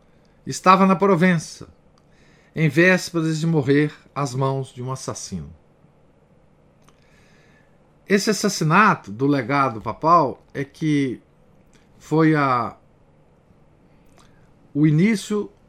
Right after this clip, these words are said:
da, da, da guerra, né, da, da, da cruzada. Nós vamos ver no próximo capítulo.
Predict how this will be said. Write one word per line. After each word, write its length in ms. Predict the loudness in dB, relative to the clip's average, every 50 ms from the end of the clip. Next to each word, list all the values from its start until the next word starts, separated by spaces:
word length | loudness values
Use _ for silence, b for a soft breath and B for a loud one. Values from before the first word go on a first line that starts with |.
| _ -18
da, 880 | -12 -6 -2 -2 0 0 0 0 0 0 -2 -2 -2 -2 -2 -4 -4 -8
da, 260 | -10 -10 -8 -8 -8
da 200 | -6 -4 -2 -2
guerra, 440 | -2 -2 -2 -4 -4 -6 -10 -12 -14 -16 -18 -14
né, 220 | -12 -10 -10 -10 -8
da, 200 | -8 -8 -8 -8
da, 300 | -8 -6 -6 -6 -6 -6
da 140 | -6 -8 -8
cruzada. 540 | -6 -6 -6 -6 -6 -6 -8 -8 -10 -16 -20 -20 _ _ -20 _ -10
Nós 220 | -8 -6 -4 -4
vamos 240 | -4 -4 -4 -4 -4
ver 320 | -2 -2 -2 -2 -4 -6 -10
no 120 | -14 -14
próximo 360 | -10 -8 -8 -8 -8 -10 -12
capítulo. 540 | -12 -12 -14 -14 -14 -16 -16 -16 -18 _